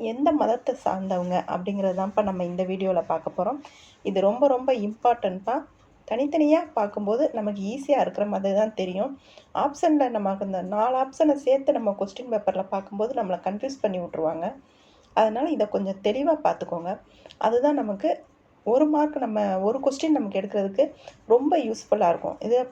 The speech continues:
இது சார்ந்து ஒரு கொஸ்டின் கண்டிப்பா வைப்பாங்க. அதனால இந்த கு-, இந்த வீடியோவை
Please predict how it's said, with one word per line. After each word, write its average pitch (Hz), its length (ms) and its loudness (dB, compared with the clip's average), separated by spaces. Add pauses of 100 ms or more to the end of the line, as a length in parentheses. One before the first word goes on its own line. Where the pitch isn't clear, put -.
(140)
இது 247 260 0
சார்ந்து 294 500 2
ஒரு 220 200 2
கொஸ்டின் 269 360 -6
கண்டிப்பா 196 300 -2
வைப்பாங்க. 180 400 -2 (1200)
அதனால 208 320 0
இந்த 285 180 0
கு-, - 300 -10
இந்த 208 180 0 (240)
வீடியோவை 240 460 0